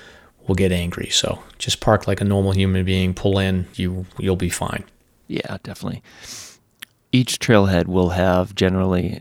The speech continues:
Speaker 2: a booth to pay for the day.
Speaker 1: Nice, nice. What about, uh, what about mask rules for hiking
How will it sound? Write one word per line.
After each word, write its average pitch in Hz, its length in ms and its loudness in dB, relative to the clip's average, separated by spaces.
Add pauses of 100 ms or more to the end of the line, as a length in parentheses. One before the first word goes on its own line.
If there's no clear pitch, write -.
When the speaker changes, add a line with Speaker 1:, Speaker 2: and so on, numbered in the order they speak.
Speaker 2:
a 98 80 0
booth 95 520 4
to 82 460 0
pay 87 400 -4 (260)
for - 160 0
the 90 120 0
day. 90 340 0 (320)
Speaker 1:
Nice, 95 500 -4 (220)
nice. 107 340 -4 (120)
What 107 120 0
about, 107 440 0
uh, 101 240 0
what 113 140 4
about 113 180 6
mask 107 400 4
rules 104 320 0
for 107 160 0
hiking 101 420 -4